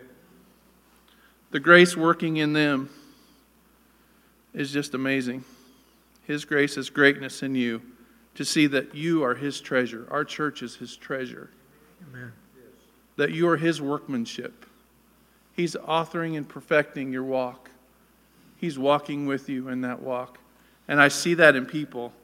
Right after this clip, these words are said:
Speaker 1: Second Corinthians four seven says, "But we have this treasure in jars of clay to show that all surpassing power is from God and not from us." You are His treasure in jars of clay.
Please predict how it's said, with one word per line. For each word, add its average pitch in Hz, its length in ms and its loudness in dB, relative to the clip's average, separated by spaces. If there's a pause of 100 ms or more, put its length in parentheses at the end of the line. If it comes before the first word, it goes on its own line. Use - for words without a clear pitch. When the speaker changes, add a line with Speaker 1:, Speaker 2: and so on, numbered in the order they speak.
(560)
Speaker 1:
Second 175 380 4
Corinthians 175 420 2
four 170 240 4
seven 160 360 8
says, 143 280 4
"But 143 160 4
we 151 160 2
have 160 200 8
this 160 160 4
treasure 151 440 10
in 135 120 6
jars 143 340 10
of 131 140 -4
clay 120 400 4 (760)
to 151 100 -4
show 147 300 8
that 143 220 -2
all 156 200 6
surpassing 147 640 2
power 131 340 6
is 131 100 0
from 131 260 -6
God 127 300 -4 (460)
and 120 120 -8
not 113 200 -6
from 117 220 -8
us." - 380 -16 (600)
You 156 220 0
are 156 120 6
His 135 340 -8
treasure 131 640 -4 (480)
in 117 140 -8
jars 117 300 -4
of 123 160 -20
clay. 117 220 -12